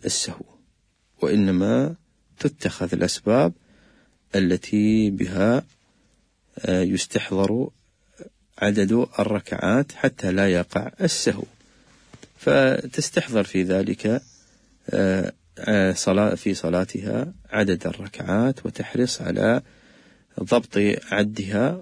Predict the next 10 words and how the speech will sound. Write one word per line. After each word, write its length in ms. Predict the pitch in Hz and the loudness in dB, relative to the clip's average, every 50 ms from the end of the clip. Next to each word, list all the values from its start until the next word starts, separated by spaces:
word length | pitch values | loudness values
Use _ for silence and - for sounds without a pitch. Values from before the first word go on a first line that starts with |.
| - - - | -10 -8 -6
وأما 520 | 151 - 240 202 131 101 92 92 98 - - - - - - 104 | -2 0 2 4 4 4 4 2 2 0 -2 -8 -18 -8 -6 -4
أن 140 | 98 - | -4 -2
تسجد 420 | - - 131 - - - 98 101 90 | -2 -2 -2 -2 -2 -2 -2 -2 -2
في 200 | 80 - - 90 | -2 -2 -4 -6
كل 420 | - - - 120 110 95 92 87 | -4 0 2 2 2 2 2 0
صلاة 540 | - - 82 85 95 120 123 - - 170 196 - - - _ _ _ _ _ - - _ | -2 -2 -2 0 0 0 0 2 0 0 0 -2 -6 -14 _ _ _ _ _ -20 -20 _
فهذا 440 | - - 85 95 107 104 98 95 87 | -8 -6 -2 0 0 2 2 4 4
مما 380 | 95 123 135 127 110 123 143 160 | 4 4 4 6 4 4 4 4
لا 140 | - - | 2 0
ينبغي. 380 | - 90 87 - - - - | 0 -4 -8 -10 -10 -10 -10